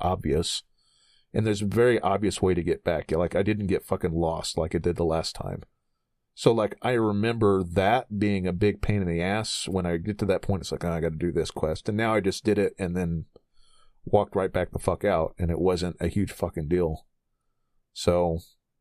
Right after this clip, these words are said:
it does a better job of, like, giving me a reason to go to different things and pick up the different quests. Like, I was kinda wandering aimlessly,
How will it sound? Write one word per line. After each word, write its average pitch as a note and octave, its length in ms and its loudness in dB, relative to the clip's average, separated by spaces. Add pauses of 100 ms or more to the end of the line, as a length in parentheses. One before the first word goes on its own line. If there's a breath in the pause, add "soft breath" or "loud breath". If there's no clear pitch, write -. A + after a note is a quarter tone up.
(760)
it A#2+ 140 2
does C3+ 220 6
a B2+ 40 4
better B2+ 220 6
job A2+ 300 4
of, G2+ 120 0
like, G#2 160 2
giving A2 220 0
me A2 80 2
a G2 80 4
reason G2+ 320 0
to F#2+ 60 0
go G#2 160 4
to G2+ 40 -4
different F#2 300 -2
things F#2+ 260 -2
and F2+ 140 0
pick - 180 0
up G#2+ 180 0
the G2 60 -2
different F#2 280 -2
quests. F2 260 0
Like, F#2 160 -2
I G2 60 2
was G2+ 240 2 (240)
kinda A#2+ 180 0
wandering G2 480 -2
aimlessly, F#2 640 0